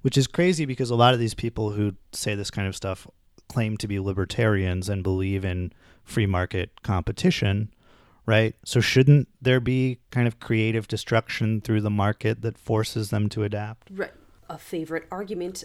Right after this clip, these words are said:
Speaker 2: against fair wages or whatever, right, is that, you know, "Oh, well, you, if you're the b-, owner of the company, you took the risk, so you should,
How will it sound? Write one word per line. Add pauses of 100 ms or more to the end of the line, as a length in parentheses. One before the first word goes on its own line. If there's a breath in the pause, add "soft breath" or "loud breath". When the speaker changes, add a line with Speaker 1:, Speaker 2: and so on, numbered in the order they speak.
Speaker 2:
against (500 soft breath)
fair
wages
or
whatever,
right,
is
that,
you
know,
"Oh,
well,
you,
if
you're
the
b-,
owner
of
the
company,
you
took
the
risk,
so
you
should,